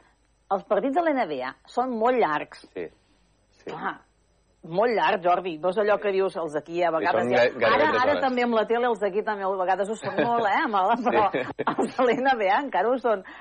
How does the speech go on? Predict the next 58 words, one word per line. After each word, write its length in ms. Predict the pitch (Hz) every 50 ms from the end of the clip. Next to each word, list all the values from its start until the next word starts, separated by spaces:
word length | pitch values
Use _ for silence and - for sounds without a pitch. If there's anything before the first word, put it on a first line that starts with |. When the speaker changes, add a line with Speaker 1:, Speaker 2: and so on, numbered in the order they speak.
| - - - 190
Speaker 1:
encara 260 | 190 170 - 165 170 202
ho 60 | 226
són 260 | - 254 208 175 156
més, 300 | 170 190 208 175 170 -
Speaker 2:
Sí, 20 |
si 60 | 165 170
te'l, 140 | 190 185 185
Speaker 1:
Jordi. 120 | 185 147 -
Speaker 2:
si 60 | 113 101
te'l 180 | 101 98 98
mires 220 | 101 107 117 120 -
sencer, 320 | 117 107 98 - - 117
són 160 | - 131 117 101
tres 200 | - 95 90 85
hores. 260 | 82 - - - -
Speaker 1:
<laughs> 20 | -
Per 80 | 247 -
això 180 | - - 220 -
Speaker 2:
Sí, 220 | - 233 220 202
sí, 160 | - - 208
Speaker 1:
dic 100 | 196 - -
Speaker 2:
sí. 80 | 185
Speaker 1:
que 120 | 180 - -
són 160 | - 208 202
moltes 240 | 202 202 208 202 208
Speaker 2:
Però 140 | - 208 202
hi 80 | 104 -
ha, 440 | 107 110 113 117 120 120 117 113 113
mm, 540 | 113 110 104 98 98 95 92 - - - - -
ah, 220 | - 92 95 92
bueno, 240 | 92 90 95 92 87
en 80 | 85 82
l'aplicació 400 | 82 - - - - - 107 107
aquesta 400 | 101 117 113 110 - - 113 113 110
hi 120 | 107 101
ha 80 | 95 95
un, 380 | 101 101 101 98 95 95 90 -
ah, 460 | - 82 82 82 80 80 78 80 78 76 73 - - - _ _ _ _ - _
hi 120 | - - -
ha 60 | 92
un 80 | 95 98
format 460 | - 110 107 104 104 110 113 120 117
que 80 | - 107 87
pots 140 | 101 92 101
mirar 160 | 98 95 98
els 80 | 95 -
partits 340 | - 95 90 98 95 90 90 104
en 80 | 98 98
quaranta 320 | - 82 82 78 76 87
minuts. 380 | 82 71 57 57 - _ - - _ _ _ - - - - - _ _
Que, 140 | _ - 78 82
bueno, 160 | 85 78 71
t'estalvies 480 | - - - - 90 92 92 98 98
dues 220 | 95 95 95 92 92
hores, 300 | 90 92 98 104 117 - 175
Speaker 1:
Home, 80 | 151
no, 120 | 151 147 147
no. 120 | 147 160